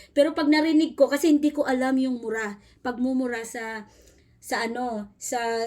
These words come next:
Chinese, hindi ko kasi talaga alam. Hindi ako tinuruan din ng asawa ko at, ah, ayokong matutunan. Mga ganong hindi naman nakakatulong sa akin.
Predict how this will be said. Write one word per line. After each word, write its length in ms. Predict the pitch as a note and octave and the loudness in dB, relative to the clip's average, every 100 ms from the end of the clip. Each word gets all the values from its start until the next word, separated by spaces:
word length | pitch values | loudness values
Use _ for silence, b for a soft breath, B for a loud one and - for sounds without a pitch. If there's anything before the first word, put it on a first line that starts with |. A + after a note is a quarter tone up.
| - | -6
Chinese, 540 | - A#3 A#3 B3 G#3+ A#3 | -6 -6 -4 -8 -8 -10
hindi 100 | A#3+ | -8
ko 160 | A#3+ | -6
kasi 240 | A#3 A3 C4 | -6 -6 -6
talaga 320 | A3+ A#3 G#3 | -6 -6 -6
alam. 480 | G3+ G3+ F#3 F#3+ G3 - | -4 -4 -4 -8 -14 -10
Hindi 240 | A3+ A#3 | -6 -4
ako 160 | A3+ A3 | -6 -6
tinuruan 480 | A3 G#3+ G#3+ G#3+ | -4 -4 -4 -4
din 160 | G#3+ G#3 | -4 -4
ng 80 | G#3 | -6
asawa 400 | G3+ G#3+ A3+ A3+ | -6 -6 -6 -6
ko 240 | A3 G#3 B B B - | -6 -8 B B B -8
at, 180 | A3+ A#3 - | -6 -6 -10
ah, 400 | - - - A#3+ | -16 -12 -8 2
ayokong 320 | A3+ A3+ A3+ A3 | 4 4 2 -4
matutunan. 800 | G#3+ G#3 G3+ G3 F#3 F3+ F3 F3 _ | -4 -6 -6 -4 -4 -4 -6 -12 _
Mga 280 | A#3 A3+ A3 | -8 -6 -4
ganong 560 | G#3+ A3 A3+ A3 A3+ A3+ | -2 -2 -2 -4 -6 -8
hindi 240 | A3 G#3 | -8 -4
naman 240 | A3 G#3 G#3+ | -2 -2 -2
nakakatulong 560 | G#3 G3+ G3+ G3+ G3 | -6 -6 -2 0 0
sa 220 | G3 G#3+ G#3 | -4 -8 -6
akin. 260 | F#3 F3 | -8 -10